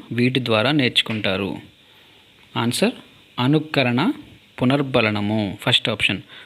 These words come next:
అనుక-, అనుకరణ పునర్బలనము. నెక్స్ట్, ట్రాఫిక్ సిగ్నల్కు డ్రైవర్లు ప్రతిస్పందించే విధానం ఈ నియమానికి ఉదాహరణ. ట్రాఫిక్ సిగ్నల్ను డ్రైవర్లు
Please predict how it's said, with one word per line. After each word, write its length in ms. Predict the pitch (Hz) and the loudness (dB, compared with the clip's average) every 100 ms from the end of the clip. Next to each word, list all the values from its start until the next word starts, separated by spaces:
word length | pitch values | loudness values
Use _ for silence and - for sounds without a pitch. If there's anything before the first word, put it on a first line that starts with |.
| _ 117 | _ -2
అనుక-, 420 | 120 131 - 123 120 | 0 -2 -4 -2 2
అనుకరణ 600 | 123 120 117 113 180 285 - | 0 2 2 2 0 -2 -2
పునర్బలనము. 840 | 117 110 110 101 98 92 92 78 - - _ - - - _ - | 0 0 0 0 0 -2 -2 -6 -10 -20 _ -20 -20 -20 _ 0
నెక్స్ట్, 380 | 135 107 - - - - - - _ _ _ _ _ _ _ - | 2 2 0 -4 -10 -16 -16 -20 _ _ _ _ _ _ _ -2
ట్రాఫిక్ 420 | 143 160 202 175 | 0 2 0 0
సిగ్నల్కు 720 | - 135 135 123 120 117 - - 131 | -2 2 2 2 0 -2 -2 -6 -2
డ్రైవర్లు 680 | 113 113 120 123 113 113 - - - | 2 4 4 2 2 0 -2 -10 -6
ప్రతిస్పందించే 840 | 131 151 147 - 131 123 117 123 | -4 -2 -4 0 0 0 0 0
విధానం 440 | 110 104 110 123 233 - - - - | 0 2 2 2 0 -6 -18 -16 0
ఈ 160 | 131 160 | 4 4
నియమానికి 640 | 139 127 123 120 117 160 | 4 4 2 2 0 0
ఉదాహరణ. 760 | 220 120 117 110 110 110 107 - - - _ | 0 0 0 -2 -4 -4 -6 -8 -16 -20 _
ట్రాఫిక్ 500 | 117 120 - 170 - - - - - | -2 -2 -2 -4 -4 -18 -20 -20 -16
సిగ్నల్ను 720 | - 117 120 120 117 131 240 - - _ _ - - - | -4 -2 2 2 2 0 0 -6 -20 _ _ -20 -14 -4
డ్రైవర్లు 680 | 113 120 120 127 120 131 | 2 4 4 4 2 0